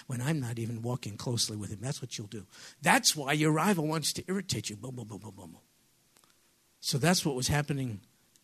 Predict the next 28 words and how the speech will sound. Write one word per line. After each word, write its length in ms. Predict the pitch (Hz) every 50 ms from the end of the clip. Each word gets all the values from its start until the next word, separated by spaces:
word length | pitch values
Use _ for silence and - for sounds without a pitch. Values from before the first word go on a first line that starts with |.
| _ -
um, 380 | - 139 127 123 117 110 107 92 - - - - - _ _ _ _ -
you 120 | - 135 131
know, 220 | 120 113 110 98 98 - - _ _ _ _ _ _ _ _ _ _ _ _ _ _ _ _ _ -
o-, 180 | 151 139 139 - -
o-, 260 | 147 151 135 131 131 - -
over 200 | 147 139 127 135
here, 220 | 117 135 139 127
it 100 | 120 -
seems 240 | - 131 117 110 -
to 100 | - 113
me, 260 | 117 123 120 117 120
in 140 | 117 117 110
the 100 | 110 104
te-, 160 | - 139 120
and 140 | 135 156 147
she 180 | - - 151 135
did 340 | 127 120 127 147 214 226 202
this 200 | 214 190 - - - - - - -
year 480 | - 127 123 147 185 214 233 233 214 175 -
after 300 | 160 170 165 165 - 160
year. 320 | 151 156 156 151 127 107 - - - -
I 40 | -
think 180 | 139 185 202 196
I'm 120 | 175 147
a 20 | 147
little 220 | 147 151 127 113
hesitant, 680 | 107 175 147 143 143 127 120 - 135 117 113 - - - - - - _ _ _ _ _ _ _ _ _ _ _ _ _ - - - - _ _ _ -
um, 440 | - 123 123 117 117 113 107 110 98